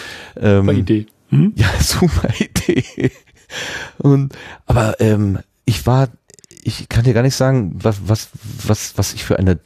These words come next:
Speaker 1: Dankbarkeit empfunden habe für die Leute, die da unten auf der Straße dafür gesorgt haben, dass wir jetzt nicht hier alle,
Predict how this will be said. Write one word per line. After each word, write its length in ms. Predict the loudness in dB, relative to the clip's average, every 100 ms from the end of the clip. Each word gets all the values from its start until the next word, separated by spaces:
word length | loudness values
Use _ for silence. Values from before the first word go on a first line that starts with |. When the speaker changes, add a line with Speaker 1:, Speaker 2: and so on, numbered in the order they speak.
| _ -2
Speaker 1:
Dankbarkeit 840 | 0 0 -2 -6 -4 0 0 2
empfunden 500 | -4 -2 -2 0 2
habe 440 | 2 4 4 2 -2
für 180 | -4
die 120 | 0 4
Leute, 400 | 4 4 2 2
die 100 | 0
da 100 | 2
unten 280 | 0 0
auf 120 | -4 -2
der 140 | -4
Straße 680 | -4 0 0 2 2 2 2
dafür 200 | 0 2
gesorgt 420 | 2 2 0 2
haben, 380 | 0 0 -4 -2
dass 240 | -4 -2
wir 100 | 0
jetzt 240 | 0 0 -2
nicht 120 | -4
hier 180 | 0 0
alle, 320 | 2 4 2